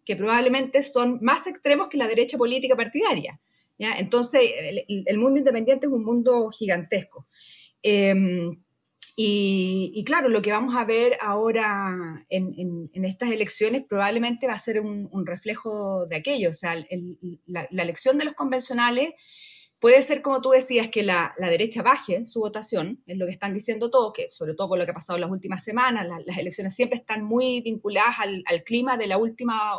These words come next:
semana o las últimas dos semanas, eh, con el gobierno completamente en el suelo, ¿no es cierto?, eh,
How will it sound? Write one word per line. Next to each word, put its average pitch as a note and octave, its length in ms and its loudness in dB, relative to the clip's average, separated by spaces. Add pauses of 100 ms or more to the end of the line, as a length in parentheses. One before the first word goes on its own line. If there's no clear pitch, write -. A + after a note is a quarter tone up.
(100)
semana G#3+ 440 -2
o G3 60 0
las G3+ 100 -2
últimas G#3 300 -6
dos G3 120 -6
semanas, F3+ 360 -6 (640)
eh, F#3 360 4
con F#3+ 160 0
el F3 100 2
gobierno A3 380 4
completamente G#3+ 540 -4
en G3+ 60 -4
el F3+ 100 0
suelo, B3+ 400 6
¿no A3 80 -8
es - 80 -6
cierto?, A3+ 560 0 (180)
eh, F3 380 0